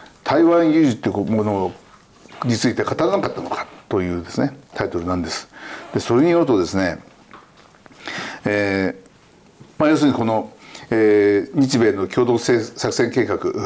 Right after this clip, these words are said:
の中に台湾有事が含まれているということを、え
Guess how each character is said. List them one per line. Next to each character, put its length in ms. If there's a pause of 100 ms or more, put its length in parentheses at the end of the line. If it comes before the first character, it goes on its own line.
(340)
の 160
中 180
に 80
台 140
湾 160
有 60
事 80
が 60
含 200
ま 40
れ 60
て 80
い 40
る 120
と 100
い 40
う 40
こ 60
と 120
を、 200 (400)
え 560